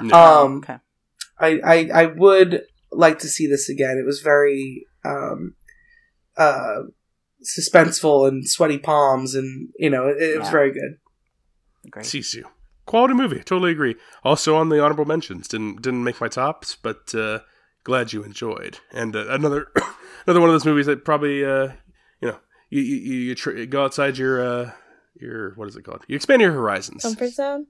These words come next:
Speaker 1: There you go.
Speaker 4: Oh.
Speaker 1: Comfort zone. That's good. Uh, number three for me, technically,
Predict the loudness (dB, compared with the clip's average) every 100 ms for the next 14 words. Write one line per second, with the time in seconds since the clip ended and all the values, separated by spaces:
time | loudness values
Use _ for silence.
0 | -8 -6 -6 -4 -4 -2 -6 -8 -8 -4
1 | -4 -6 -18 -20 _ _ -20 -12 -4 0
2 | 0 0 0 2 2 0 -2 0 0 0
3 | -2 -2 0 -2 -4 -6 -12 -20 -20 _
4 | _ -20 -2 2 4 2 -4 -4